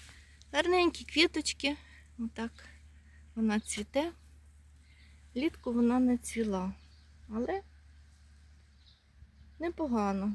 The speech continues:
зараз буде цвісти, почала вже. Я надіюсь, що може підросте трошки більше.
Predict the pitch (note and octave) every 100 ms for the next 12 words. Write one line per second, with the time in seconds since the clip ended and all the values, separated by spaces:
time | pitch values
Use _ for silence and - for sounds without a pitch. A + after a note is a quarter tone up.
0 | G#3+ G#3+ G#3+ G3+ A3 - G#3+ G3+ G#3+ -
1 | G#3+ - B3+ C#4 - - A3+ A#3 G#3 G3+
2 | G#3+ A3+ A3+ - - - - - - -
3 | - - - - - - - - - -
4 | - - - - - - - - - C4
5 | E4+ B3+ A3 C#4+ C#4 - - G#3+ A3+ A#3
6 | A3+ G3+ G3+ - - A3 - A3 - -
7 | F#3+ G3+ G3 -